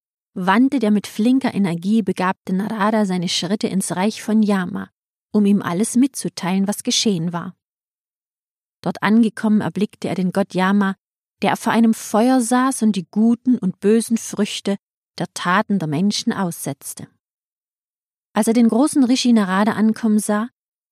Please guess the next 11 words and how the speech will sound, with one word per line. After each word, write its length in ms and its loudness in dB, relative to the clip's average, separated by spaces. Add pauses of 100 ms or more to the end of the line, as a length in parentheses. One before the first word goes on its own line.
(180)
bot 220 0
ihm 140 0
Yama 380 2
das 180 -4
übliche 420 -6
Gastgeschenk 640 -2
an 180 2
und 120 2
sprach 520 -2
zu 180 -8
ihm, 280 0